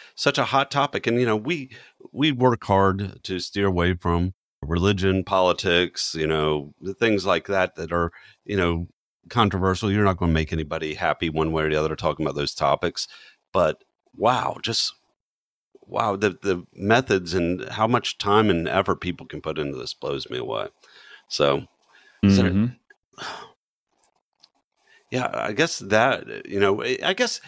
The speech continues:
Speaker 1: also think of hiring a, having a celebrity of any type. It might be a little fun as well. I've never, it, you know, athletes, I,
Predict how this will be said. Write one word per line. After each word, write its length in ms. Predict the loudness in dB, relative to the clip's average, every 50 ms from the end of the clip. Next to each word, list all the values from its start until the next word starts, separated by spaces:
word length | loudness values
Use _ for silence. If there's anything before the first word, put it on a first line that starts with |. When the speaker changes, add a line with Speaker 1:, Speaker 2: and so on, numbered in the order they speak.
| -20 -20 -18 _
Speaker 1:
also 500 | 2 2 2 2 4 2 4 4 4 2
think 200 | 0 -2 0 0
of 80 | 0 -2 -2 0
hiring 340 | 2 2 2 2 0 0 -2
a, 280 | -2 -2 -4 -6 -6 -8 -6
having 320 | -2 -2 0 0 0 0 0
a 200 | -2 -2 -4 -6
celebrity 680 | -6 -6 -4 0 2 2 2 2 0 -2 -2 -2 -2 -4
of 120 | -2 -2
any 200 | -2 -2 -2 -2
type. 220 | -2 -2 -2 0
It 120 | -2 -4 -2
might 220 | 0 0 0 0 -2
be 100 | -6 -6
a 60 | -4
little 240 | -6 -8 -10 -10 _ _
fun 380 | -10 -8 -6 -2 -2 -2 -2 -2 -4
as 180 | -6 -6 -4
well. 240 | -2 0 0 2 2
I've 140 | 0 0 0
never, 340 | 0 0 2 2 2 0 _ _ _ -20 -20 -20 _ _ _
it, 160 | -2 -2 0 2 0 0 0 0
you 80 | 0
know, 180 | 2 4 4 6
athletes, 520 | 6 4 4 2 2 -2 -2 -2 -2 -4 -4
I, 400 | 0 0 2 2 0 -2 -6 -10